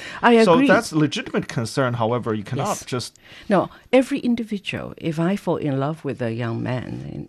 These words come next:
Speaker 1: I am going to be responsible for finding out whether he's in debt,
Speaker 2: Mm.
Speaker 1: you know, he's in trouble. But let's say that there is a dilemma here.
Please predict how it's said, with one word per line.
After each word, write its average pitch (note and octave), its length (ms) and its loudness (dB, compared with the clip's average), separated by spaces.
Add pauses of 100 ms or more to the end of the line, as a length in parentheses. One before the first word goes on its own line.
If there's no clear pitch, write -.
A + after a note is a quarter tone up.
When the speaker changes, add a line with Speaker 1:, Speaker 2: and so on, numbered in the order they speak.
Speaker 1:
I C3 320 -6
am G3 380 -2 (180)
going D#3 280 0
to F3 160 -8
be D3 240 0
responsible B2+ 640 -6
for - 140 -10
finding C3+ 520 -2
out G#2+ 260 -6
whether B2 220 -2
he's B2+ 400 -6
in B2 220 -4
debt, - 400 -10 (140)
Speaker 2:
Mm. G#2 200 -6 (100)
Speaker 1:
you D3+ 60 0
know, D3 80 2
he's C#3+ 180 -2
in C3 160 -2
trouble. - 480 0 (380)
But D3 160 6
let's A#3+ 200 4
say B3 320 2
that D#3 220 2
there F3 160 4
is G3 160 0
a G3+ 60 4
dilemma D#3 600 0
here. D#2+ 400 -8